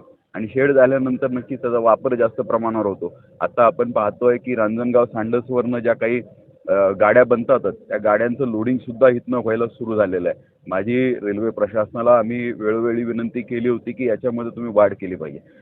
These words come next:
तसं पाहिलं तर शेडचा आपल्याला फायदा एकच होतो की इथनं व्यापार सुरू होतो, इथनं ट्रान्सपोर्टेशन वाढायला लागतं आणि सगळ्यात महत्त्वाची जर मुहूर्तमेढ काय असेल तर इन्फ्रास्ट्रक्चर डेव्हलपमेंट.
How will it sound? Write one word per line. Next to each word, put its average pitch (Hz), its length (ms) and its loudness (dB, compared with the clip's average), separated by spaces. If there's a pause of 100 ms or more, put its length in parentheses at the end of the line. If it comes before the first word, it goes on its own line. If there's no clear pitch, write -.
(140)
तसं 110 220 -2
पाहिलं 123 320 2
तर 131 200 0
शेडचा 135 420 2
आपल्याला 139 320 2
फायदा 131 320 2
एकच 143 360 2
होतो 98 220 -6 (340)
की 147 140 0
इथनं 170 560 6
व्यापार 127 420 6
सुरू 139 280 -4
होतो, 107 300 -2 (160)
इथनं 123 400 2
ट्रान्सपोर्टेशन 135 720 -2
वाढायला 120 300 4
लागतं 98 320 -2 (340)
आणि 113 180 -4
सगळ्यात 139 420 -2
महत्त्वाची 143 540 -2
जर 156 340 0
मुहूर्तमेढ 143 600 -2
काय 131 180 6
असेल 98 280 -6
तर 143 60 -2
इन्फ्रास्ट्रक्चर 143 520 -4
डेव्हलपमेंट. 95 480 -4